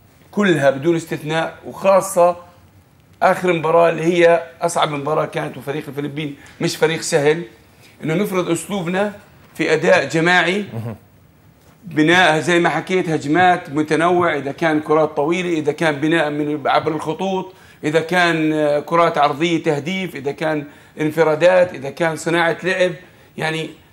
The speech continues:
هاي الأشياء اللي، آه، فرضناها خلال البطولة كاملة، أنا هاي اللي كانت يعني بتهمني أكثر إنه الفريق استطاع إنه ي-، يفرض أسلوبه طول ال-، البطولة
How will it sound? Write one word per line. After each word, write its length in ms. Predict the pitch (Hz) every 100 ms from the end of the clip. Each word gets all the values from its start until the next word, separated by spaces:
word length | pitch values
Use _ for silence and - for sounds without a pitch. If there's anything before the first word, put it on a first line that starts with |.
| _ -
هاي 260 | 165 214
الأشياء 500 | 180 156 160 185 175
اللي، 320 | 147 135 127 - _ _ _ -
آه، 300 | 123 120 117
فرضناها 600 | 101 151 147 143 185 156
خلال 340 | 143 156 170
البطولة 380 | 151 147 170 165
كاملة، 500 | 151 170 165 156 170 170 _ _ -
أنا 240 | 160 160
هاي 100 | 170
اللي 120 | 160
كانت 400 | 135 156 147 -
يعني 320 | 143 135 139 139 _ _ -
بتهمني 640 | 190 147 165 165 147 143
أكثر 340 | 165 - 160 156 - -
إنه 120 | 131
الفريق 320 | 135 131 156 143
استطاع 460 | 127 143 170 160
إنه 280 | 143 151 160 156 - _ -
ي-، 160 | 113 - -
يفرض 600 | - 113 104 185 - 156
أسلوبه 480 | 127 147 185 175 190
طول 280 | 180 175 180
ال-، 560 | 160 143 139 131 131 104
البطولة 600 | 135 151 160 160 156